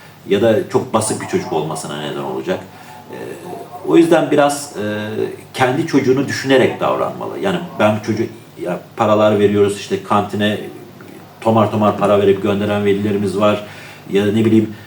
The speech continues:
e, istediği her şeyi alan velilerimiz var. Yani çocuk için her şeyi yapıyoruz aslında. Para harcıyoruz, gerekirse kurslara gönderiyoruz, dershaneye gönderiyoruz. Yani üstüne başına iyi kıyafetler alıyoruz ama içini iyi beslemek lazım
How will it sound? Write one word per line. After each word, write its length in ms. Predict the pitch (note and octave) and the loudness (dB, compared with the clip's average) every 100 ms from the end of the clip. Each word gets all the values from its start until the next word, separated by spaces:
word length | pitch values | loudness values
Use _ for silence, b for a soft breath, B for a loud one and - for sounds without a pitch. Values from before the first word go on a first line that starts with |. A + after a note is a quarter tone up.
| B - | B -6
e, 180 | F#2+ F#2 - | -4 -4 -4
istediği 400 | - A2 A2 G#2+ | -2 2 4 4
her 220 | A2 G#2+ | 4 2
şeyi 220 | - G#2+ | 2 2
alan 320 | G2+ G#2 G#2 | 4 4 2
velilerimiz 600 | G2+ G#2 G#2 G2+ G#2 F#2+ | 2 2 0 0 -2 0
var. 160 | G#2+ G#2 | 0 2
Yani 280 | C#3+ D3 - - - - - - - - - - - - - - - | 2 0 -4 -8 -18 -20 -20 -20 -20 -20 -20 -20 -20 -20 -20 -20 0
çocuk 280 | E3+ - - | 4 4 2
için 120 | F3 | 2
her 160 | E3 F3+ | 2 2
şeyi 200 | - D3 | 2 2
yapıyoruz 380 | C#3+ F3+ - | 4 4 4
aslında. 440 | - - - - - - | 2 -4 -10 -14 -16 -8
Para 260 | - G2+ A2+ | -2 2 4
harcıyoruz, 600 | G#2 G2 G#2+ G2 G2 - - | 4 2 4 4 2 -2 -4
gerekirse 580 | G#2 G2+ G2+ G2+ A2+ F#2 - | 0 0 0 -4 -2 -4 -4
kurslara 380 | - G#2+ G#2+ G#2+ | -4 -4 -2 0
gönderiyoruz, 760 | G#2 G#2+ G2 G2+ G#2 G#2 G#2 - | 2 2 2 2 2 2 0 -4
dershaneye 560 | G2+ G2+ F#2+ G#2 G#2 G3 | -4 -4 -2 -2 -2 -2
gönderiyoruz. 640 | F#3+ G3 G3+ G3+ G3+ G3 - B B B - | -2 -2 0 2 2 0 -6 B B B -4
Yani 260 | F#3+ G3 - - - | -2 -2 -4 -10 -8
üstüne 380 | - A2+ A2 | -4 2 4
başına 340 | G#2+ G2+ G2+ A2 | 4 2 0 -2
iyi 260 | G#2+ A2 | 0 -2
kıyafetler 540 | A2 A2 G2+ G2+ - A#2 | 0 0 0 -2 -2 0
alıyoruz 320 | A#2 D#3 F3 | 2 4 4
ama 280 | G3 F3+ F3+ B B | 4 0 -4 B B
içini 260 | - - F3 | -6 -2 2
iyi 160 | F3+ - | 2 2
beslemek 500 | - - D#2 C#2+ D2 | -2 -6 -6 -6 -4
lazım 240 | D2 D#2 | -4 -4